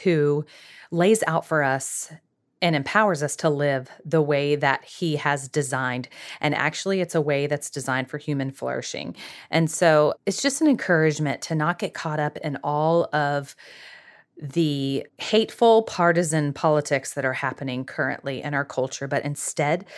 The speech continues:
to live as those who are different, who have a different kingdom that we're looking forward to, who have a different calling, who have a different king, and to point those around us to that king, because we are called to be ambassadors for Christ.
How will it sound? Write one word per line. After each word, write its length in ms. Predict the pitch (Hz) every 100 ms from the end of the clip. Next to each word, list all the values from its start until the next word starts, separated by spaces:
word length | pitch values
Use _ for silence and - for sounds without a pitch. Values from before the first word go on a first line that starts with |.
| - -
to 140 | - 160
live 340 | 139 147 180
as 240 | - 170 147
those 280 | 147 143
who 120 | - 147
are 120 | 135
different, 540 | - 151 - 120 -
who 120 | -
have 140 | 139 127
a 60 |
different 380 | 131 170 165 -
kingdom 380 | - 165 147 151
that 140 | 143
we're 100 | 151
looking 280 | 151 147 156
forward 320 | 151 147 139 139
to, 220 | 135 139 - - -
who 80 | 156
have 100 | 139
a 80 |
different 380 | 123 156 - -
calling, 520 | - 143 135 131 131 135 -
who 100 | -
have 140 | 147 127
a 60 |
different 440 | 127 160 151 190 -
king, 420 | - 131 120 139 - - - 175
and 260 | 175 165
to 140 | - 147
point 640 | - 185 190 175 - - - _
those 320 | 151 156 160
around 460 | 185 156 135 139 127
us 340 | 117 - - _ _
to 320 | - - 196
that 300 | 165 143 -
king, 400 | - - 107 160 - - - -
because 260 | 165 156 139
we 240 | 151 196
are 80 | 160
called 260 | - 135
to 120 | - 143
be 180 | 120
ambassadors 640 | 135 135 104 - - 113 -
for 100 | 120
Christ. 480 | - - - -